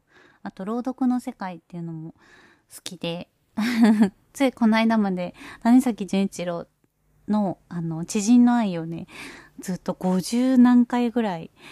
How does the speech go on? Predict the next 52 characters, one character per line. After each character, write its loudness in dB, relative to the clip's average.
全 6
五 0
十 4
何 4
回 -4
っ -10
て、 -16
一 -6
回 0
が -2
ね、 -2
十 -2
五 -2
分 6
ぐ 2
ら 0
い -2
の -4
朗 -4
読 -12
を、 -12
ま -2
あ、 -8
平 0
日 -2
に 0
こ -6
う -8
ず -10
っ -8
と -12
や -6
る -4
ん -2
で -12
す -20
け -20
ど、 -20
五 -6
十 0
何 2
回 -8
き-、 -20
聞 -
き -6
ま -4
し -18
た。 -10
も -2
う、 -16
あ -4
の、 -2